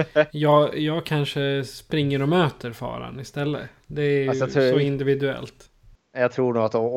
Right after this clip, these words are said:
Speaker 1: om, eh, en bra grundregel, åtminstone i Black Christmas, om du möter den skrikandes, vrålandes Billy, att det bara vänd. Bara spring för
Speaker 2: Ja, det är bara
Speaker 1: glatta
Speaker 2: springa.
Speaker 1: livet. <laughs>
Speaker 2: Om du inte vet var Agnes är.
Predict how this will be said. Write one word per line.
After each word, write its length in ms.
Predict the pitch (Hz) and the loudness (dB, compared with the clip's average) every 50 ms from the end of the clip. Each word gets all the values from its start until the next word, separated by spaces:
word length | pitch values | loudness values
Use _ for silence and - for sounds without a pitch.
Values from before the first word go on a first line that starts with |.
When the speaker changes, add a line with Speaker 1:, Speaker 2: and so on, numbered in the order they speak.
| 123 127 131 | -2 -2 0
Speaker 1:
om, 140 | 131 135 131 | 2 2 4
eh, 640 | 135 135 131 135 139 143 151 - - 160 160 156 160 | 4 6 6 6 6 4 4 2 0 -6 -2 2 2
en 160 | 156 147 143 139 | 2 2 4 4
bra 260 | 156 165 156 143 139 | 6 8 8 8 6
grundregel, 800 | 143 143 147 147 139 135 143 147 143 139 131 120 123 120 123 | 4 4 2 2 4 2 2 2 2 2 2 2 0 0 0
åtminstone 440 | 127 127 117 143 139 127 - 139 131 | -2 -4 0 0 -2 -2 0 0 -2
i 60 | 131 | -2
Black 340 | 123 120 131 131 127 - - | 0 2 2 2 2 2 0
Christmas, 420 | - 151 135 - - - 110 - - | -2 -2 -2 -2 -8 -10 -10 -6 -4
om 100 | 120 120 | -2 -2
du 100 | 131 127 | -2 0
möter 720 | 139 143 143 143 135 - - - 120 107 104 104 101 - - - - _ _ | 2 4 4 4 4 2 0 0 0 2 2 0 -4 -8 -18 -20 -20 _ _
den 140 | - 120 - | -6 -6 -6
skrikandes, 840 | - - - 151 147 143 127 127 120 - - 151 131 123 117 113 123 | -6 -4 -4 -2 -2 -2 -4 -6 -8 0 2 2 4 2 0 -2 -4
vrålandes 760 | 117 110 135 131 131 123 127 127 143 147 139 117 113 - 123 | -4 -2 0 0 2 2 2 2 2 0 -2 -4 -6 -6 -8
Billy, 680 | 120 110 107 131 156 160 160 143 127 120 113 104 101 101 - - - - | -14 -10 0 2 2 2 2 -2 -4 -8 -8 -8 -10 -12 -14 -16 -18 -8
att 120 | - 113 | -8 -6
det 60 | 123 110 | -4 -4
bara 120 | 123 117 | -6 -6
vänd. 560 | 107 98 127 127 120 104 95 90 90 90 - - - | -4 0 0 2 2 0 -4 -10 -18 -20 -20 -14 -2
Bara 120 | - - | -2 -2
spring 520 | - - - 185 196 170 147 127 120 117 117 | -2 -2 0 2 4 4 4 2 -2 -6 -8
för 120 | - 135 131 147 | -8 -8 -2 2
Speaker 2:
Ja, 160 | 165 165 165 | 4 4 4
det 80 | 131 135 | 4 2
är 60 | 131 | 2
bara 200 | 127 131 - 151 | 2 2 2 2
Speaker 1:
glatta 100 | 156 156 | 2 0
Speaker 2:
springa. 300 | 156 135 127 180 190 - | -2 -2 -2 -2 0 0
Speaker 1:
livet. 540 | 156 147 131 131 127 165 170 196 - - - 226 180 - - - 175 - - - | 0 0 -2 -2 -8 -4 -2 -2 -2 -2 -6 -6 -6 -6 -2 -2 -2 -2 -2 -6
<laughs> 540 | 202 - - - - 202 - - - - - | -6 -6 -8 -8 -10 -10 -10 -10 -10 -6 0
Speaker 2:
Om 180 | 160 165 165 160 | 2 2 4 4
du 80 | 160 | 4
inte 180 | 156 147 - 156 | 2 2 0 0
vet 200 | 156 156 147 147 | 0 0 2 2
var 120 | 147 143 | 0 0
Agnes 500 | 139 139 139 135 135 127 120 117 - - | 2 2 0 0 -2 -2 -4 -6 -8 -10
är. 180 | 120 117 113 | -14 -14 -14